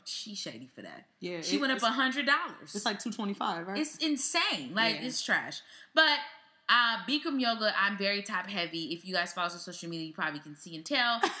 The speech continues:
Speaker 1: Um, I am big. No, I'm a G.
Speaker 2: Brick
Speaker 1: Um,
Speaker 2: house.
Speaker 1: I am a G. I'm a gangster,
Speaker 2: <laughs>
Speaker 1: but also my bra size is a G.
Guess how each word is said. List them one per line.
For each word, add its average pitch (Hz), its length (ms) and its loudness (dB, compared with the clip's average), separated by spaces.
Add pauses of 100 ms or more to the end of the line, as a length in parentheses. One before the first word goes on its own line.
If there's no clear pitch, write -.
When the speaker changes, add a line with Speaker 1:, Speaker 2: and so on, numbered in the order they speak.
(180)
Speaker 1:
Um, 185 800 2
I 190 140 2
am 185 160 0
big. 160 140 -4
No, 170 80 0
I'm 180 140 0
a 175 60 -6
G. 170 400 -4 (160)
Speaker 2:
Brick 262 320 4
Speaker 1:
Um, - 60 -4
Speaker 2:
house. 202 560 2
Speaker 1:
I 214 80 6
am 226 240 0
a 208 40 0
G. 180 300 0
I'm 202 180 4
a 214 60 -2
gangster, 202 840 0 (200)
Speaker 2:
<laughs> 185 200 -2
Speaker 1:
but 196 200 4
also 185 720 0 (220)
my 170 480 0
bra 147 160 0
size 139 220 -8
is 135 140 -16
a 127 40 -16
G. 90 300 -14